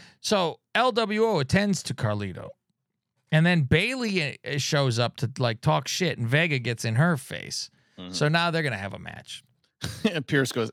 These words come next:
Speaker 2: "Charles, take these two to the ring." <laughs> "I don't,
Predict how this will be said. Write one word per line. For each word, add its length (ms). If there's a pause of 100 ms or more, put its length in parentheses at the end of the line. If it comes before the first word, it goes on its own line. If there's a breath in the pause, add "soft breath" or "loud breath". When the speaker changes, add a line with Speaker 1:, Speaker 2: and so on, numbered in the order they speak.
Speaker 2:
"Charles, 440
take 240
these 180
two 160
to 60
the 120
ring." 340
<laughs> 40 (1200 loud breath)
"I 80
don't, 140